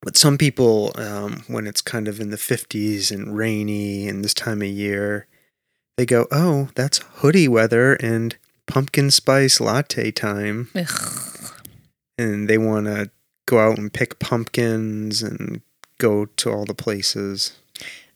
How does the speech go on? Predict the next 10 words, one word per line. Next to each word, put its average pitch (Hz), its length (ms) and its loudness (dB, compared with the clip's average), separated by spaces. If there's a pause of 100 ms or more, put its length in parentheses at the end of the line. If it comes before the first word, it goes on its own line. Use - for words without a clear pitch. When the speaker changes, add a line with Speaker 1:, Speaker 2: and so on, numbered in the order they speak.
Speaker 2:
I 214 60 4
mean, 220 440 2 (1700)
fall 175 280 2
has 208 240 2
its 190 220 0
charm. - 500 -8 (420)
I'm 170 80 0
not 160 160 0
gonna 170 180 -10
lie. - 420 -10